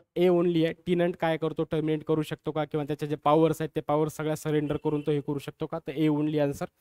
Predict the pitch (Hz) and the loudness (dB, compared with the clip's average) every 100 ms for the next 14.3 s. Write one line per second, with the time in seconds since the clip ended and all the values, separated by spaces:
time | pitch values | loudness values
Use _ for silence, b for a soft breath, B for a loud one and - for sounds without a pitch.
0 | b b b b 135 139 151 170 160 175 | b b b b -6 -6 -4 -2 -2 0
1 | 202 208 _ _ - 208 202 202 190 170 | -2 -4 _ _ -6 -4 -2 -2 0 0
2 | 170 185 196 196 _ - 165 226 220 185 | 0 2 0 -2 _ -2 2 2 2 0
3 | 175 175 180 165 170 170 - 165 170 165 | 0 0 -4 -4 -2 -2 -2 -2 0 0
4 | - 143 - 156 160 160 156 151 147 147 | -2 -6 -4 -6 -4 -4 -4 -4 -2 -2
5 | 151 147 - 139 143 135 135 190 233 _ | -2 -6 -8 -6 -4 -2 -4 -4 -6 _
6 | _ _ _ _ - 175 185 180 147 151 | _ _ _ _ 0 0 0 -2 -2 -4
7 | 143 151 135 170 147 147 127 117 107 95 | -6 -4 -4 -4 0 0 0 -2 -8 -10
8 | - 139 160 151 151 151 151 160 - 160 | -6 -4 0 0 2 0 -2 -4 -4 -4
9 | 180 160 147 151 143 - 131 127 226 - | 0 -2 -2 -4 -6 -6 -8 -4 -6 -6
10 | _ _ - 156 120 - _ - 175 175 | _ _ -6 -2 -2 -6 _ -6 -2 0
11 | 190 185 160 160 156 170 160 160 170 147 | 0 2 0 0 -2 0 0 0 -2 -2
12 | 165 151 156 151 147 143 139 147 143 143 | -4 -4 -4 -2 -2 -4 -6 -6 -4 -6
13 | - 143 147 143 143 143 147 147 156 147 | -4 -6 -4 -4 -4 -6 -6 -4 -4 -6
14 | 160 - | -10 -10